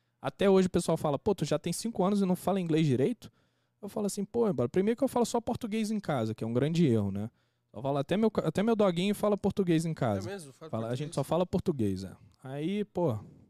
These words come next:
Speaker 1: aí fica mais difícil aprender, né? Mas até hoje eu tenho aula, cara. Eu falo só aula duas vezes por semana online pra poder cada vez melhorar mais, né? Que é difícil.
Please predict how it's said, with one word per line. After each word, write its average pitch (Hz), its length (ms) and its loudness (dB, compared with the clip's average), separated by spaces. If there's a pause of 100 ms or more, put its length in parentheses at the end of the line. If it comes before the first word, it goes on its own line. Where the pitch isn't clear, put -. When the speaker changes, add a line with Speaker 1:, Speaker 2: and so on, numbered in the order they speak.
Speaker 1:
aí 143 200 -4
fica - 180 -4
mais 240 160 2
difícil 233 320 0
aprender, 175 480 0
né? 127 140 -2 (680)
Mas 117 160 -2
até 165 180 0
hoje 214 180 6
eu 233 40 2
tenho 294 260 -2
aula, 233 220 2
cara. - 200 -4
Eu - 40 -6
falo - 180 -6
só - 160 -6
aula 196 160 0
duas 190 160 4
vezes 190 160 2
por - 60 -10
semana 180 260 -2
online 165 400 0
pra 214 140 -8
poder 208 540 0
cada 196 260 -2
vez 175 220 2
melhorar 220 340 0
mais, 196 320 0
né? 139 160 -6 (180)
Que - 80 -12
é 127 60 -8
difícil. - 560 -6